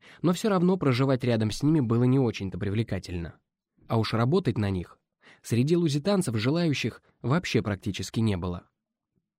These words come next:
Да что там среди лузитанцев? Даже среди иммигрантов большинство, имея свободный выбор, предпочло бы для проживания любые другие места. Но тут ключевым являлось словосочетание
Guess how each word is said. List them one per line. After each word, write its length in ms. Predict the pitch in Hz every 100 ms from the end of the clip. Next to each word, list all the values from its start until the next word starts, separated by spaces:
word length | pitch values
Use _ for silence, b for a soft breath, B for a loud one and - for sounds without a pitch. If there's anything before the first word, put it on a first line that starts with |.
| _ -
Да 180 | 117 113
что 200 | - 185
там 160 | 170
среди 320 | 143 151 143 151
лузитанцев? 760 | 151 156 165 113 95 92 - _ _ B B B
Даже 300 | 107 139 147
среди 340 | 147 160 151 156
иммигрантов 680 | 165 160 170 156 110 101
большинство, 680 | 98 110 131 123 - 165 180 b b -
имея 340 | 131 135 113
свободный 520 | - 120 127 113 110
выбор, 320 | 139 160 107 - _ b b
предпочло 500 | - 127 151 151 185
бы 120 | 160
для 140 | 143 135
проживания 580 | 135 120 139 160 156 135
любые 320 | 143 151 151
другие 380 | 143 156 165 104
места. 440 | 95 - 85 76 _ _ _ B B
Но 160 | 117 123
тут 180 | 190 -
ключевым 440 | 117 - 135 160
являлось 560 | 113 107 135 143 120 b b
словосочетание 1120 | - 143 131 120 117 - 107 151 143 127 113